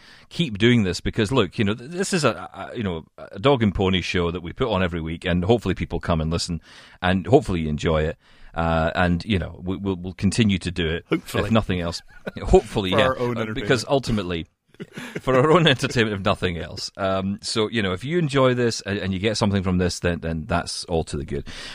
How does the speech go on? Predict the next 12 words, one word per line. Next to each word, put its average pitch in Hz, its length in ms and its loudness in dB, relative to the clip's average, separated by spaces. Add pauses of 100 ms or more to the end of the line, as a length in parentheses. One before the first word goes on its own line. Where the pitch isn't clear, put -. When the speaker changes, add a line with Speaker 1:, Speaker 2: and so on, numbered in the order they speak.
(160)
Speaker 1:
Um, 95 400 4 (960)
but 151 120 0
yeah, 170 220 4
the, 120 120 -4
the 127 120 -4
tech 202 280 0
question 139 380 -2
is 107 100 0
interesting. 95 480 -2
So - 140 -8
streaming 165 360 0
services, 151 540 2